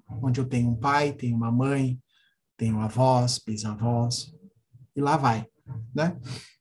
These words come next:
Todos eles passaram por algumas situações.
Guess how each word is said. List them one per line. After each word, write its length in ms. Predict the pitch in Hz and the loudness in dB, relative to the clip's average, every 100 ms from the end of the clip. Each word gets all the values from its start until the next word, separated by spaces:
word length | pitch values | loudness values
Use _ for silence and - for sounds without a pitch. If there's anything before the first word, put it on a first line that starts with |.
| - 117 - | -14 -12 4
Todos 400 | 214 214 190 147 | 8 8 6 6
eles 320 | 147 143 151 | 4 4 0
passaram 600 | - 165 - 135 131 131 | -2 0 2 2 2 0
por 160 | 131 135 | 0 2
algumas 460 | 135 127 131 131 | 2 2 2 2
situações. 840 | - 120 135 127 196 208 120 - | 0 -2 -2 0 2 0 -2 -8